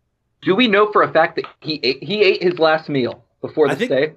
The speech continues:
Speaker 1: of
Speaker 2: I believe,
Speaker 1: execution?
Speaker 2: I don't know that for, I think they referred to the fact that he'd had before, but I mean, certainly if, if, you know, you get your last meal, I imagine, the night before the, the execution, and, uh, but I mean, just tossing it out in a general sense, in the world,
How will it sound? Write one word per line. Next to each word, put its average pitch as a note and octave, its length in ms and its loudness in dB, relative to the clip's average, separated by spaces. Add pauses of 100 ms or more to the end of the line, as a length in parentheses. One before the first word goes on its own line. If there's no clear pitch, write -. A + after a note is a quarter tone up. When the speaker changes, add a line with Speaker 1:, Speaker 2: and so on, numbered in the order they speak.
Speaker 1:
of C3+ 80 -6
Speaker 2:
I C#3 100 4
believe, G3+ 260 0
Speaker 1:
execution? F3+ 300 -6 (460)
Speaker 2:
I F#3 120 4
don't C4+ 180 6
know C4 140 0
that A#3+ 180 0
for, G3 180 -12
I F#3+ 80 -2
think C#4+ 240 -6
they C#4 120 -4
referred F#3 520 0
to C#3+ 80 -14
the C3 100 -10
fact C3 320 -6
that A#2+ 120 -4
he'd A#2 180 -18
had C#3 280 -6
before, C#3 440 -2 (200)
but G3 100 0
I F#3+ 60 0
mean, F#3 260 -4 (100)
certainly B3 460 -2 (100)
if, F3+ 260 -2
if, E3+ 180 -2 (100)
you G#3 120 -8
know, D3 80 -4
you E3+ 140 -8
get A#3 140 -6
your D3 300 -2 (280)
last D3 320 -6
meal, C#3 120 -4
I B2 100 -4
imagine, C3 420 -6
the A#2 260 -8
night D3 280 -6
before C3 720 -2 (420)
the, C3+ 340 0
the B2+ 220 0
execution, D#3 720 -10 (260)
and, D3+ 400 -6
uh, D3+ 160 -2
but E3+ 200 -4
I G#3+ 60 -2
mean, A#3+ 200 -2 (160)
just - 220 -8
tossing C4+ 380 -4
it A3+ 80 -2
out G3+ 160 2
in F3+ 120 -6
a E3 40 -4
general G3 500 -6
sense, - 500 -16
in G#3 200 -10
the F#3+ 80 2
world, D3 520 -2